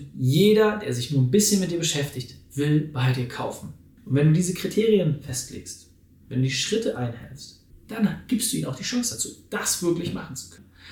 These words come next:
Deswegen fassen wir die drei wichtigsten Punkte noch einmal zusammen. Erstens, verstehe, was die Personen hindert. Zweitens, lege deinen Kompass fest. Und drittens, setze deine Energie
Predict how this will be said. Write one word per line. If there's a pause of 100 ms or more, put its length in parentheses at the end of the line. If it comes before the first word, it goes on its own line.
(140)
Deswegen
fassen
wir
die
drei
wichtigsten
Punkte
noch
einmal
zusammen. (120)
Erstens, (360)
verstehe,
was
die
Personen
hindert. (420)
Zweitens, (200)
lege
deinen
Kompass
fest.
Und
drittens, (180)
setze
deine
Energie